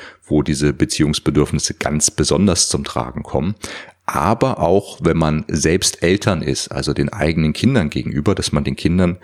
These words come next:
das Gefühl geben kann, dass da ihre Welt in Ordnung ist und auch sensibel dafür ist, wenn in einem der Beziehungsbedürfnisse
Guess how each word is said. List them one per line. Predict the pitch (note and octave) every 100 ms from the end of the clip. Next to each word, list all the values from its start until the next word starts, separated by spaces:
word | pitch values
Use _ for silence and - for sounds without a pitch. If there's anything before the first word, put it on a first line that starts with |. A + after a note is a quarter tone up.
| - - -
das | D#2 -
Gefühl | - - F2 F#2 F2+
geben | E2+ D#2+ D#2+
kann, | - D2 D#2 D2+ -
dass | D2 -
da | B1+ C2 E2 -
ihre | E2+ F2 D#2+
Welt | C#2+ D2 -
in | C#2
Ordnung | C2+ F2 D#2 D2
ist | -
und | - D2 - - _ _ _ _ _
auch | F2+ -
sensibel | E2 E2+ F#2 D#3 A2
dafür | D#2+ D2+ - D#2
ist, | - -
wenn | D2+ G2
in | D#2+
einem | C#2 D#2 E2
der | D2
Beziehungsbedürfnisse | - - D#2 D#2+ - D2 C#2+ - D2+ D2+ D2